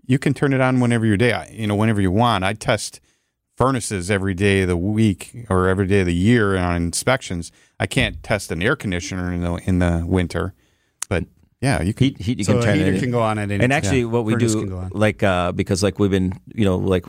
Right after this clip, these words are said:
Speaker 2: at the end of the season, sometimes we're doing, uh, someone's furnace and air conditioner. Some people want 'em combined into one visit versus two. So, but we get into the house, and let's say the house is, like, sixty-eight degrees 'cause it's not hot enough. We'll actually run the heat to get the, uh, temperature in the house up so we can run the air
Speaker 1: Air
Speaker 2: conditioning
Speaker 1: conditioner.
Speaker 2: to cool it back
Speaker 1: Sure.
Speaker 2: down so we can check both,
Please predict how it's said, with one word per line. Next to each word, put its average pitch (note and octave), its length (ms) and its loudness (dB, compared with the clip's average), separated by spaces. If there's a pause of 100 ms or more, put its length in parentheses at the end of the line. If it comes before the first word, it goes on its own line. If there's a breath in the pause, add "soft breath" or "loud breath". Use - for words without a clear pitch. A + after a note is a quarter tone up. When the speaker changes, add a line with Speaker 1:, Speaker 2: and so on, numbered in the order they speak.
Speaker 2:
at F#2 160 2
the G#2+ 100 0
end A2 80 4
of G2 60 0
the F#2 60 0
season, F2+ 340 2
sometimes F#2 440 0
we're F#2 80 2
doing, E2+ 300 2
uh, D#2+ 180 0
someone's F2 300 2
furnace F2+ 320 0
and E2+ 80 -2
air F2 80 2
conditioner. F#2 300 0
Some F2+ 160 0
people F2 240 0
want E2+ 120 2
'em F2 60 0
combined E2+ 420 0
into F2+ 160 -2
one E2+ 300 2
visit F#2 300 0
versus F#2 360 -4
two. B2+ 320 0 (460 loud breath)
So, G#2 460 2
but G2+ 300 -4
we A2 120 2
get G#2 140 2
into F#2+ 180 2
the F#2 80 0
house, G#2+ 320 0
and F#2+ 80 -2
let's F#2 100 -2
say G2+ 100 -2
the F2+ 80 0
house F#2 260 -2
is, F#2 100 -4
like, E2+ 160 -2
sixty-eight F2+ 420 -2
degrees G#2 380 2
'cause F2+ 140 0
it's F2 160 0
not F2 180 -2
hot F2 120 0
enough. F2 140 -2
We'll G2 140 4
actually G2 280 -2
run F#2+ 200 2
the F2+ 80 0
heat G#2 340 -4 (120)
to F#2+ 120 -2
get F2+ 220 -2
the, F2 420 -2 (140)
uh, E2 200 -2
temperature G#2 340 -2
in F#2 40 0
the E2+ 60 -2
house G#2+ 240 0
up C#3+ 160 0
so - 100 -4
we G2 100 0
can G2+ 120 0
run F#2+ 140 2
the F2+ 80 0
air F2+ 60 0
Speaker 1:
Air G2 80 0
Speaker 2:
conditioning G2 420 0
Speaker 1:
conditioner. F#2+ 80 0
Speaker 2:
to G#2 100 -4
cool A#2 160 2
it F#2+ 80 0
back F#2+ 160 0
Speaker 1:
Sure. E3+ 180 2
Speaker 2:
down A#2+ 120 0
so A2 120 -10
we G2+ 60 -4
can F#2 140 -4
check F#2 240 -4
both, F2+ 420 -6